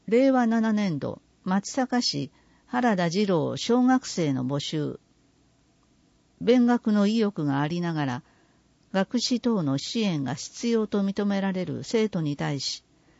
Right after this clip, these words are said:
将来社会に貢献する優位な人材を育成することを目的に、奨学金の給付を行います。応募資格、書類については、市ホームページをご覧ください。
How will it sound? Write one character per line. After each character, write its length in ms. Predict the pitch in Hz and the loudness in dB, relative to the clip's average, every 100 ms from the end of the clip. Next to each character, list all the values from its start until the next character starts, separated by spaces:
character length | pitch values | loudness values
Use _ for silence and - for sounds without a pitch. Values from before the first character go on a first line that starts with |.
| _ _ _ | _ _ _
将 320 | - 240 240 | -4 0 2
来 240 | 175 139 | 0 -2
社 220 | 151 - 254 | -2 -2 -2
会 220 | 240 190 | 0 0
に 100 | 175 | -2
貢 260 | - 226 | 0 0
献 240 | 233 226 214 | 2 0 0
す 160 | - | -2
る 240 | 180 170 - | -2 -2 -4
優 280 | - 254 254 | -2 0 2
位 100 | 190 | 0
な 200 | 156 135 | -2 -4
人 260 | 151 190 208 | -2 -2 0
材 300 | 196 180 165 | 0 -2 0
を 80 | |
育 180 | 160 - | -2 -4
成 240 | - 240 226 | -2 0 0
す 160 | - | -2
る 120 | 214 | -4
こ 140 | 202 202 | -4 -4
と 220 | 185 156 | 0 0
を 40 | |
目 240 | 127 135 - | 0 -2 -4
的 300 | - 165 147 | -6 -6 -4
に、 180 | 139 - _ _ _ _ _ _ _ | -6 -6 _ _ _ _ _ _ _
奨 260 | - 233 | -2 2
学 280 | 254 247 - | 4 2 -2
金 240 | - 220 202 | -4 -2 0
の 140 | 190 | -2
給 280 | - 220 226 | -2 -2 0
付 120 | 214 | 0
を 260 | 196 170 156 | 2 2 0
行 160 | 170 | -2
い 220 | 160 139 | -2 -2
ま 160 | 120 110 | -6 -8
す。 200 | - - _ _ _ _ _ _ _ _ _ _ _ - | -12 -16 _ _ _ _ _ _ _ _ _ _ _ -2
応 200 | 220 254 | 2 4
募 160 | 240 | 2
資 160 | 240 - | 2 -2
格、 360 | 185 - 135 - | -6 -4 -8 -8
書 200 | - 226 | -4 0
類 240 | 262 262 | 4 4
に 160 | 240 240 | 4 2
つ 120 | 233 | 0
い 100 | 208 | -4
て 120 | 180 | -4
は、 240 | 135 131 - _ _ | -4 -6 -8 _ _
市 300 | - 254 233 | -8 -4 -2
ホ 200 | 226 247 | 0 2
ー 40 | |
ム 160 | 254 247 | 4 2
ペ 180 | 247 196 | 0 0
ー 20 | |
ジ 180 | 151 139 | 0 -2
を 100 | 127 | -2
ご 160 | 147 | -2
覧 220 | 165 175 165 | -2 -2 -2
く 100 | 160 | -4
だ 120 | 156 | -6
さ 220 | - 143 | -6 -8
い。 100 | - | -10